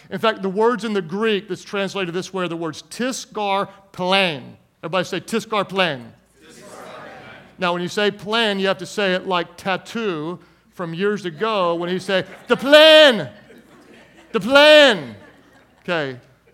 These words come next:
Speaker 1: for those of you that were not a product of the eighties, I apologize to you, but for everybody else, you feel my love right now on Fantasy Island. So it's, it's, it's, it's this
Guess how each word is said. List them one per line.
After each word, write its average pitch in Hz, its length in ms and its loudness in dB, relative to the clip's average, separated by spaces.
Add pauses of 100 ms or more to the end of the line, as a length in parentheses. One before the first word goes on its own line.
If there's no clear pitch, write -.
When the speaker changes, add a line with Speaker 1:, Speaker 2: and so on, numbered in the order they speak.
(100)
Speaker 1:
for 165 80 -10
those 175 260 -2
of 175 120 -6
you 185 120 -4
that 170 140 -8
were 170 80 -8
not 165 160 -2
a 165 60 -4
product 180 400 -4
of 175 60 -12
the 180 120 -2
eighties, 196 360 -4
I 196 120 2
apologize 185 680 -2
to 180 140 -8
you, 156 220 -6
but 151 120 -8
for 170 180 -4
everybody 190 540 0
else, 170 260 -2 (280)
you 190 140 -6
feel 170 680 -4 (440)
my 165 160 -2
love 156 720 -2 (640)
right 160 240 -4
now 151 480 -2
on 151 80 -10
Fantasy 170 480 -6
Island. 127 420 -8 (180)
So 143 280 -6 (440)
it's, 208 320 0
it's, 233 360 -4
it's, 226 380 -2 (240)
it's 226 160 -4
this 240 180 -4